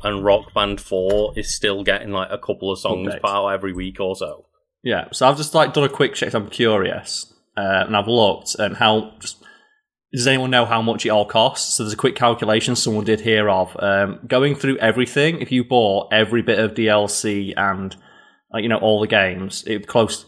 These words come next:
Speaker 2: cost close to four thousand dollars, and that's not including all the delisted content and exports that you can get.
Speaker 1: Yeah.
Speaker 2: So
Speaker 1: And that's
Speaker 2: four thousand dollars worth of D L C sounds like a lot.
Speaker 1: Yeah, and that's
Speaker 2: And it
Speaker 1: the thing
Speaker 2: is.
Speaker 1: where, like,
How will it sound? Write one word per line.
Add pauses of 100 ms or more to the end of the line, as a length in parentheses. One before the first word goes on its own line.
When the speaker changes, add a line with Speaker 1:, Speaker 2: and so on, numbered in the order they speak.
Speaker 2:
cost
close
to
four
thousand
dollars,
and
that's
not
including
all
the
delisted
content
and
exports
that
you
can
get. (1200)
Speaker 1:
Yeah. (300)
Speaker 2:
So
Speaker 1:
And
that's
Speaker 2:
four
thousand
dollars
worth
of
D
L
C
sounds
like
a
lot. (640)
Speaker 1:
Yeah,
and
that's
Speaker 2:
And
it
Speaker 1:
the
thing
Speaker 2:
is.
Speaker 1:
where,
like,